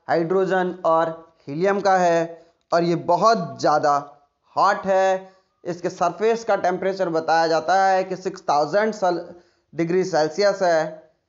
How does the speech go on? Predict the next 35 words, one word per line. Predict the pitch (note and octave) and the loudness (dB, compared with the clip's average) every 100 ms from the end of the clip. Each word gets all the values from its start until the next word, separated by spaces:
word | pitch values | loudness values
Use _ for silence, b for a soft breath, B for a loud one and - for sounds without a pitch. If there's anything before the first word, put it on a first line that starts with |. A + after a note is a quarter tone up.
| _ - | _ -2
अब | E3 | 2
आप | F3+ | 2
सोचिए | F3+ G#3 A3 A3 G#3 G3+ | 0 -2 -2 0 0 0
कि | G3 - - F3+ | -4 -14 -12 -8
फ़ोर्टी | F#3 F3 - C4 | 0 0 0 -2
डिग्री | A#3 G#3+ A3+ | -2 0 -2
सेल्सियस | A3 F#3+ F3+ G3+ G#3+ | 0 -2 0 -2 -2
में | G#3 F#3 | 0 -2
आपको | F3+ F#3+ | 0 -2
इतनी | F#3+ F#3+ | -2 -2
गर्मी | F#3+ F3+ F#3 | 0 0 0
महसूस | F#3+ D#3+ D#3+ F#3 F3+ | 0 -2 -2 -6 -4
होती | E3+ F#3 | -6 -2
है, | F#3 E3+ E3 E3 B B | 0 0 0 -4 B B
तो | - | -14
सिक्स | E3 B3 B3 | -6 -4 -4
थाउजेंड | - F3+ F3 F3 G#3 G3+ - | -2 0 2 0 -2 -4 -6
डिग्री | F3 F#3+ G#3 | -2 -2 -2
सेल्सियस | F#3 E3+ E3 E3 D#3+ | 0 -2 -2 -4 -4
कितना | - D#3+ G3 G#3+ | -8 -4 0 0
ज़्यादा | F#3+ F3+ F3+ | 2 2 2
गर्म | E3 D#3+ | 2 0
होगा। | D#3 C#3 C3+ C3+ B B B | -2 0 -2 -2 B B B
और | - | -14
जो | D3 | -12
डिस्टेंस | D3+ D3+ F#3 A#3 A3+ A3+ A3 | -8 -6 -4 -2 0 0 0
है | F#3 E3+ E3+ - _ _ _ | 0 0 -4 -16 _ _ _
सन | - G3 G#3 | -4 -2 -2
की | G3+ F3 E3 | -4 -4 -4
जो | C#3 C#3 D#3+ - - _ - | -4 -4 -4 -4 -18 _ 0
अर्थ | G3+ - | 2 2
से | - F3+ E3+ E3+ - - _ | -6 -4 -4 -4 -10 -20 _
वन | C3+ F#3+ G#3+ A3+ A3+ _ _ | -2 0 0 -2 -8 _ _
फिफ्टी | F#3 F3+ F3+ F#3 F3 F3+ - - - | -4 -4 -4 -2 -2 -4 -10 -20 -10
मिलियन | D#3+ E3 D#3+ D#3+ D#3 | -2 0 2 2 0